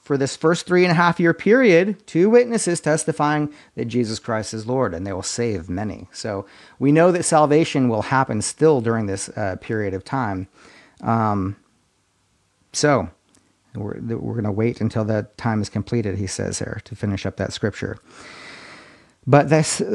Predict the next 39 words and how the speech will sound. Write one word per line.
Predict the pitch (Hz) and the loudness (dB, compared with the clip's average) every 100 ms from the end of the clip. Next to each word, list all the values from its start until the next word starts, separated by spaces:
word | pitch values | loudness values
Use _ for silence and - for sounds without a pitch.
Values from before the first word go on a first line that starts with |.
| 160 | 2
one | 220 240 | 6 8
thing | 208 | 8
that | 165 - | 6 2
stands | - 156 135 | 2 2 4
out | 147 160 | 2 0
to | 117 | -6
me | 110 | -8
here | 107 98 123 | -6 -8 -6
is | 113 107 - - - | -8 -8 -10 -16 -12
right | 117 120 170 214 | -4 2 4 4
all | 147 175 | 4 4
the | 170 | 6
way | 170 | 4
back. | 147 139 139 | 6 4 4
Can | - | 2
we | 160 | 2
go | 175 151 | 4 4
back | 151 151 | 4 2
to | 151 131 | 2 2
verse | 117 131 - | 4 2 2
nine? | 117 107 104 123 147 151 | 2 2 2 2 2 2
Can | - 131 | 2 4
we | 135 | 6
look | 135 139 | 4 0
at | 143 | -2
that? | 143 151 - 127 - _ _ _ - _ - | -2 -2 -6 -10 -14 _ _ _ -20 _ -6
Remember, | 131 127 135 | 2 4 4
it | 127 | 2
said, | - 117 | 0 4
"When | 123 | 4
he | 123 | 4
opened | 143 151 151 | 2 4 4
the | 147 | 2
fifth | - 156 - | 2 0 0
seal," | - 143 123 | -2 2 2
what | 120 | 0
did | 135 | -2
that | 131 147 | -2 -4
say? | - 127 101 | -4 -6 -8